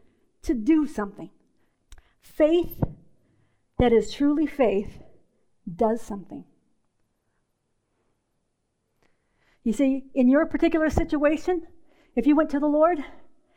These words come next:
and he, you have a problem, he says, "I don't want you to do anything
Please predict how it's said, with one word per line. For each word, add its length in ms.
and 160
he, 300
you 140
have 160
a 60
problem, 460
he 120
says, 300
"I 100
don't 160
want 260
you 80
to 300
do 220
anything 500